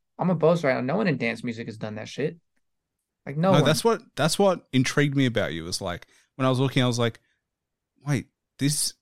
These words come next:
Speaker 2: you're not just any house music guy. Like, it, you're not. You're doing things that not everyone else is doing." And then I was like, I,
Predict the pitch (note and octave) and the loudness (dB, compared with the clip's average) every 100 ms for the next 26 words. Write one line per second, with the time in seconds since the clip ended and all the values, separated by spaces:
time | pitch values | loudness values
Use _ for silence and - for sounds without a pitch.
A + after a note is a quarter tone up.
0 | _ A#2+ C3+ D3 E3+ D3 - _ _ _ | _ 0 2 4 2 0 -6 _ _ _
1 | - B2+ - - _ B2 A#2 A2 G#2+ G2 | -6 -2 -2 -6 _ 2 2 2 -2 -2
2 | A#2 G#2+ F#2+ - - - - _ _ _ | 0 0 -2 -2 -2 -4 -12 _ _ _
3 | - _ A#2+ F3+ D3+ A2+ G2+ D#2+ E2+ A#2 | -20 _ 0 2 2 0 -2 -4 -6 0
4 | B2+ E3 C#3+ D#3+ - - - D3 D#3 D3+ | 0 2 -2 -4 -16 -20 2 6 8 8
5 | E3+ - - _ G#2+ A#2+ B2+ C#3 C#3 C#3 | 6 4 -4 _ -2 0 0 2 4 4
6 | C3+ C3 C3 A2 B2 A2 - G2+ G#2 A2+ | 2 2 2 2 -2 -2 -8 -6 -4 -2
7 | A2+ - _ G#2+ G#2+ G#2+ G#2 G#2+ G2+ G2+ | -4 -8 _ -4 -2 -2 -2 -2 -4 -8
8 | G2+ C#3 D3+ A#2+ B2 B2 A#2 A2+ A2+ G#2 | -2 2 2 2 2 2 0 -2 -2 -2
9 | G2+ _ - - _ _ _ - C3+ | -4 _ -20 -20 _ _ _ -14 -14